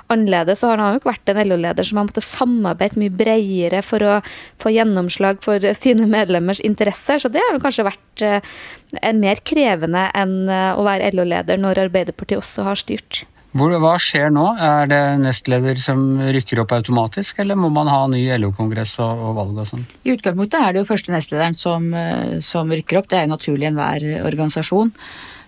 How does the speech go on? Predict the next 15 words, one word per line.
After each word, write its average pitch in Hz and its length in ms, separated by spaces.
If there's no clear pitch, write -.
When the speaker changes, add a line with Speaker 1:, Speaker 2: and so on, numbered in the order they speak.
Speaker 3:
Ehm, 175 720
nå - 20
er 247 140
jeg 240 100
litt 233 220
usikker 220 320
i - 20
farta 185 240
på 208 160
når 175 160
de - 80
skal 190 160
ha 165 160
neste, 190 800
eh, 190 320